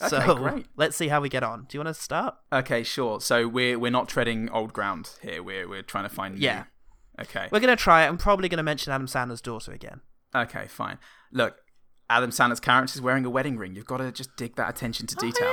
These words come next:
Speaker 2: yeah.
Speaker 1: You really believe that
Speaker 2: Love
Speaker 1: he's a
Speaker 2: that.
Speaker 1: husband.
Speaker 2: Yeah, because in real life he's definitely not. Um, <laughs> yeah, I liked the calm musical opening.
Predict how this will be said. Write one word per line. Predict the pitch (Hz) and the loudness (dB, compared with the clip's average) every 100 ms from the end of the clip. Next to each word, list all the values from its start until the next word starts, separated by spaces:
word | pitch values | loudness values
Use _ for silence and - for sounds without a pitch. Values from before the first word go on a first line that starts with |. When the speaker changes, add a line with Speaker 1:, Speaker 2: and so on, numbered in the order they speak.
| 508 | 4
Speaker 2:
yeah. | 339 135 | 4 4
Speaker 1:
You | |
really | 165 160 | 2 2
believe | 160 151 139 | 2 0 2
that | 143 | 2
Speaker 2:
Love | 139 | 0
Speaker 1:
he's | 131 | 2
a | |
Speaker 2:
that. | |
Speaker 1:
husband. | 139 135 87 80 - - | 4 2 -2 -8 -12 -10
Speaker 2:
Yeah, | 233 277 370 359 196 | -4 -2 0 0 0
because | 208 | -2
in | 220 | -4
real | 254 | -2
life | 254 233 | 0 -2
he's | 214 | -4
definitely | - 226 208 196 190 202 | -8 -6 -4 -6 -10 -10
not. | 190 208 147 - _ _ _ - - | -6 -6 -6 -12 _ _ _ -8 2
Um, | 185 202 196 190 - | 4 4 0 -10 -16
<laughs> | - - | -20 -2
yeah, | 254 247 | 4 6
I | 214 | 6
liked | 214 220 - | 4 2 -4
the | - | -10
calm | 190 208 190 190 | -2 2 2 0
musical | 185 190 185 180 | -6 -8 -4 -4
opening. | 185 151 120 | -4 -6 -12